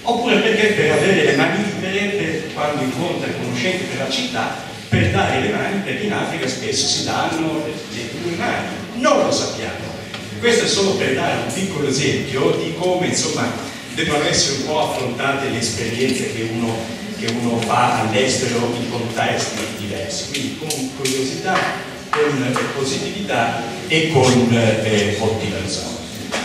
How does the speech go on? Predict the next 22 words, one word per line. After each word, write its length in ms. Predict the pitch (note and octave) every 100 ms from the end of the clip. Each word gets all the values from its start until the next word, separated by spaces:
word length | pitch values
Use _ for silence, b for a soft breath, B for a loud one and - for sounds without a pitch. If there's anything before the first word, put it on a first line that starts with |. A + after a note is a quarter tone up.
| - - - - - - - - G3+ - - -
Allora, 260 | G3 -
questa 280 | G#3 G#3 G3+
è 200 | F#3+ E3+
una 180 | E3+ D#3
carrellata, 500 | D#3 D3 F#3 F#3 -
insomma, 300 | - - B2
non 100 | B2
voglio 180 | B2+ E3+
dilungarmi 580 | - - B2 D3+ D#3 F#3+
troppo, 580 | G3+ G3+ - - A#3+ -
è 280 | - - C3+
una 180 | C3+ C#3+
carrellata 480 | D3 C#3+ F#3 - C3+
un 160 | B2
pochino 320 | C#3 - F#3
su 240 | - - D3
quello 280 | D#3+ D#3 -
che 100 | G#2+
fa 300 | G#2 B2+ -
il 220 | - A2+
diplomatico 800 | A#2+ A2+ A#2 A#2+ A#2 A2 G#2+ -
all'estero. 540 | G2+ G#2 - - -